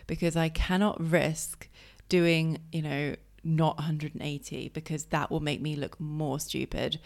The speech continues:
than if I write zero." And, and it sounds so crazy when you say it out loud, but if you're in a perfectionist mindset, I'm sure you can relate to that in some way, shape, or form. Probably not with learning Chinese,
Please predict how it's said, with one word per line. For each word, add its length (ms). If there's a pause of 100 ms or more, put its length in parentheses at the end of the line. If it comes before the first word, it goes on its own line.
(180)
than 120
if 140
I 80
write 240
zero." 440 (680)
And, 420 (340)
and 120
it 100
sounds 460
so 260
crazy 480
when 140
you 60
say 260
it 40
out 220
loud, 400 (400)
but 140
if 120
you're 220
in 100
a 40
perfectionist 680
mindset, 540
I'm 140
sure 800 (380)
you 400
can 220
relate 440
to 120
that 260
in 140
some 360
way, 140
shape, 220
or 80
form. 180
Probably 380
not 180
with 140
learning 260
Chinese, 560